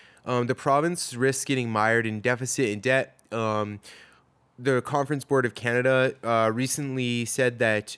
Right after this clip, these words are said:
even though the tax revenues are helping Alberta's deficit, we're shrinking it from ten billion last year to six point eight billion projected for two thousand nineteen to two thousand twenty.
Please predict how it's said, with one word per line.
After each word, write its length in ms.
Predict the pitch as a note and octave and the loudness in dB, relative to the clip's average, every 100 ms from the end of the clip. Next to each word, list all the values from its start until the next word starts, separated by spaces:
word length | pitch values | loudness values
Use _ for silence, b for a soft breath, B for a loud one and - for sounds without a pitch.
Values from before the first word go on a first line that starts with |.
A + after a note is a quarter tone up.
| - | -8
even 200 | D#3 E3 | -2 2
though 80 | D#3+ | 2
the 80 | - | 0
tax 320 | C3 C3 - | -4 -4 0
revenues 380 | C3+ C3+ B2+ A#2 | 0 0 -2 -2
are 80 | |
helping 480 | G2+ A#2+ B2+ E3+ F3 | 0 0 0 0 0
Alberta's 380 | D#3+ D#3 D#3+ D#3 | -2 -2 -2 -2
deficit, 400 | D#3 D3+ F#3+ - _ - | -2 -2 -6 -6 _ -4
we're 140 | A#2 | -4
shrinking 340 | - B2 B2+ | -2 -4 -2
it 140 | C3 - | -4 -4
from 140 | A2+ | -8
ten 260 | - C3+ B2 | -4 -2 2
billion 440 | B2+ B2 A#2+ B2 - B B B | 2 4 2 -2 -8 B B B
last 400 | A2+ B2 D3 - | -2 0 -2 -2
year 160 | D3+ D3 | -2 -2
to 120 | B2+ | -4
six 280 | A2 C3 - | -6 -6 -6
point 260 | A#2 A2 - | -6 -6 -4
eight 240 | C#3 C#3 | -4 -2
billion 360 | D3 C#3+ C#3+ C#3+ | 2 2 2 -2
projected 520 | C3+ A#2 A2 - A2+ | -4 -4 -4 -4 -8
for 160 | - A#2 | -6 -6
two 160 | - A#2 | -2 -2
thousand 220 | G2+ G#2+ | -2 -4
nineteen 340 | G2+ - A#2 | -6 -6 -8
to 80 | G#2+ | -8
two 160 | - A2 | -6 -6
thousand 220 | G2 G2 | -6 -8
twenty. 420 | - C#3+ A#2+ | -2 0 0